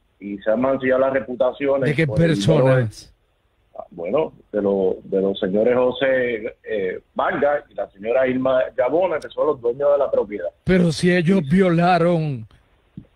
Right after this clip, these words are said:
Speaker 2: los mangles y los destruyeron y rellenaron ilegalmente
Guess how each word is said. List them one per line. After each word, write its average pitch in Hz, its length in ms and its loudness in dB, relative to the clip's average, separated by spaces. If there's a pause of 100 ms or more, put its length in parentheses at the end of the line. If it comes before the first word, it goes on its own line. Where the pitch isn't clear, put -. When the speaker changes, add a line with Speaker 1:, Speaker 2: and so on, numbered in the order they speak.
(160)
Speaker 2:
los 170 240 4
mangles 165 840 2 (280)
y 170 80 -2
los 151 200 -2
destruyeron 156 1160 0 (1000)
y 175 140 2
rellenaron 160 840 2
ilegalmente 147 1400 -2